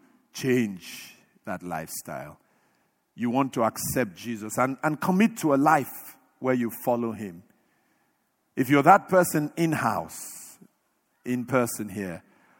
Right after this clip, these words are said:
or you're on any of the platforms, uh, the Bible tells us what's actually happening is that his spirit is drawing you. There's a knocking on the door of your heart, but there's a matter of choice.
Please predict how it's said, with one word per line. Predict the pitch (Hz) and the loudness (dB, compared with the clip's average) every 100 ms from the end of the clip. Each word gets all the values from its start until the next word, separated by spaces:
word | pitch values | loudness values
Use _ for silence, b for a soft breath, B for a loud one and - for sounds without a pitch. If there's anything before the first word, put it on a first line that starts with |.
| b | b
or | 131 | 4
you're | 135 131 131 | 8 8 8
on | 135 131 - | 8 6 4
any | 175 220 226 214 | 6 6 8 6
of | 170 131 | 6 2
the | 147 | -2
platforms, | - 120 113 - 110 92 82 95 - - | 2 2 2 -4 -6 -6 -10 -14 -18 -14
uh, | - - | -12 -8
the | - | 4
Bible | 165 226 233 | 8 10 8
tells | 165 175 160 | 6 6 6
us | 139 - | 4 2
what's | 143 139 | 2 4
actually | 139 - 135 123 | 2 2 0 2
happening | 135 131 123 110 101 B B B | 4 4 2 -4 -6 B B B
is | 131 | 2
that | 117 127 113 - - - - | 8 8 6 -4 -20 -20 0
his | 139 - | 0 2
spirit | - 185 196 175 | 0 2 4 4
is | 139 107 | 2 -2
drawing | 107 123 131 127 120 | -6 2 4 4 2
you. | 113 110 | 2 2
There's | 110 110 | 2 0
a | |
knocking | 110 123 156 - 127 | 0 2 0 2 0
on | 110 | 0
the | 104 | -2
door | 98 113 107 | -2 -2 0
of | |
your | 101 98 | -2 -2
heart, | 98 104 - | 2 2 2
but | 127 | 0
there's | 120 127 | 2 2
a | 139 | 0
matter | 156 190 - | 0 0 2
of | 151 123 | -2 -2
choice. | - - - - - | -10 -6 -6 -6 -10